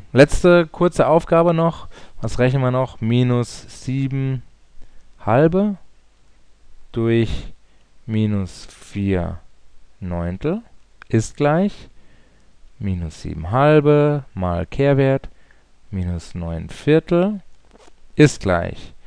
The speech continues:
So, s-, minus sieben mal minus neun. Bitte merken, Minus mal Minus gibt immer Plus. Also sieben, minus sieben mal minus neun gibt dreiundsechzig und zwei mal vier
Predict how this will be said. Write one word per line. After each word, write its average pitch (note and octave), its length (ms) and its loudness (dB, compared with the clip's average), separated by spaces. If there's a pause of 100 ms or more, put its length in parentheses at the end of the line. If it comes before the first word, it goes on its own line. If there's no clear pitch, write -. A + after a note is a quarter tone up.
(300)
So, G#2+ 380 -2
s-, E2 340 -12
minus E3 520 6
sieben D3 260 -2
mal A2 260 2
minus D3 840 2
neun. C3+ 420 -2 (440)
Bitte A#2+ 200 2
merken, A#2+ 480 2
Minus A#2 420 2
mal F2+ 220 0
Minus G#2+ 400 -6
gibt - 200 -14
immer E2 180 -8
Plus. D#3+ 340 -8
Also E2+ 200 -6
sieben, A#2 640 -6 (320)
minus G2 360 -4
sieben G#2 280 -4
mal F#2 200 -2
minus E2 400 -8
neun C#3+ 260 -6
gibt - 300 -12 (1400)
dreiundsechzig E2 1300 -6 (120)
und A2+ 180 -8
zwei E2+ 280 -6
mal F2+ 180 -6
vier E2 500 -10